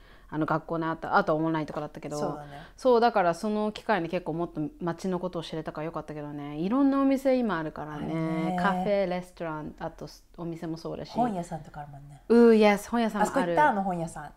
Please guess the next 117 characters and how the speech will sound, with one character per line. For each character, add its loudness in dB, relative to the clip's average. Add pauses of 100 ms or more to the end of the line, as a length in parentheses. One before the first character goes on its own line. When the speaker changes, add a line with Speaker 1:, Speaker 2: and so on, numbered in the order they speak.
Speaker 2:
ち -20
っ -20
ち -10
ゃ -8
い -10
本 -12
屋 -14
さ -20
ん。 -20
Speaker 1:
あ -12
そ -10
こ -2
行 -10
っ -20
て 6
な 4
い 6
ん 4
で 0
す -2
よ。 8
Speaker 2:
あ 8
ー。 8
Speaker 1:
あ、 8
ね、 6
行 -4
こ 6
う 0
と 4
思 4
っ -6
て -2
閉 -4
ま 0
っ -8
て -10
た -2
っ -6
て -8
い -2
う -10
パ -6
タ -4
ー -4
ン -6
が -2
結 0
構 0
あ 0
る。 0
Speaker 2:
あ 0
ー、 -2
そ -4
っ -6
か -14 (220)
そ -20
っ -16
か。 -4
Speaker 1:
い 0
や、 4 (320)
全 4
然 2
空 2
い 0
て 0
な 2
い -2
か -6
ら -6
さ、 -10
時 -10
間 -8
帯 -8
的 -12
に。 -6
Speaker 2:
う -6
ん、 -10
確 -20
か -18
に。 -20
Speaker 1:
そ -2
う -4
そ -12
う -18
そ -18
う。 -20
あ -2
と -6
ビ 2
ー -2
ズ 0
屋 2
さ -6
ん -6
と -8
か -10
も -8
あ -8
ん -6
の -8
よ。 -6
Speaker 2:
あ 4
る。 -2 (160)
Speaker 1:
手 -8
作 -6
り -2
ビ 0
ー 2
ズ。 6
Speaker 2:
あ 6
れ、 2
行 4
か -4
な -8
か 4
っ -12
た？ -6